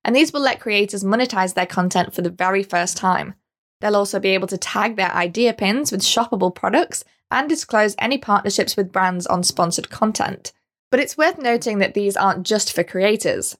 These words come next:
Anyone with a business account can create idea pins and tag them with shoppable products. These tagged products will then link through to products on your website. It means you can guide your audience to go from what Pinterest does best,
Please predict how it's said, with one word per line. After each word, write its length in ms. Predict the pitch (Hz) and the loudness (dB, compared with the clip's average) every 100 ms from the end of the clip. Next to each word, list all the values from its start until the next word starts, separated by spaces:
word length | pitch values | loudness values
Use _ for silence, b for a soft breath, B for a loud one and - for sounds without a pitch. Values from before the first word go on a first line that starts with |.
| - | -2
Anyone 400 | 254 269 220 190 | 0 2 0 0
with 100 | 180 | 0
a 40 | |
business 340 | 185 180 185 | 0 0 -4
account 380 | - 190 196 196 | -2 0 2 0
can 120 | 190 | -6
create 320 | 180 190 175 - | -4 0 0 0
idea 360 | 175 175 175 | -2 0 -2
pins 480 | 175 190 226 302 - _ - | 0 0 0 -2 -6 _ -4
and 160 | 208 208 | -2 -2
tag 260 | 247 285 | 0 0
them 220 | 277 277 226 | 2 0 0
with 100 | 202 | -2
shoppable 460 | 208 202 190 175 | -2 0 0 0
products. 600 | - 196 - - - - - _ _ _ | 0 0 0 -2 -10 -12 -14 _ _ _
These 160 | 214 196 | 2 2
tagged 340 | - 208 196 | -2 -2 -2
products 380 | 202 233 269 - | 2 2 2 -2
will 80 | 196 | 0
then 220 | 185 185 | 2 2
link 220 | 185 - | 0 0
through 220 | 202 220 | 4 4
to 120 | 240 | 4
products 420 | 196 - 208 - - | -4 -2 0 0 -2
on 120 | 175 | 0
your 140 | 175 | 0
website. 640 | 185 262 - - 131 - - _ _ - | 2 2 2 0 -2 -4 -12 _ _ -2
It 120 | 226 | 0
means 240 | 294 302 | 2 2
you 80 | 269 | 0
can 140 | 220 | 0
guide 320 | 190 214 240 226 | 0 2 2 0
your 180 | 202 | 2
audience 300 | 196 185 175 - | 2 0 -4 -6
to 80 | |
go 200 | 185 180 | 2 2
from 160 | 185 175 | 2 0
what 160 | 165 - | -2 0
Pinterest 360 | 220 208 190 | -2 0 -2
does 200 | - 180 | 0 -2
best, 440 | - 214 233 - | 0 0 0 -6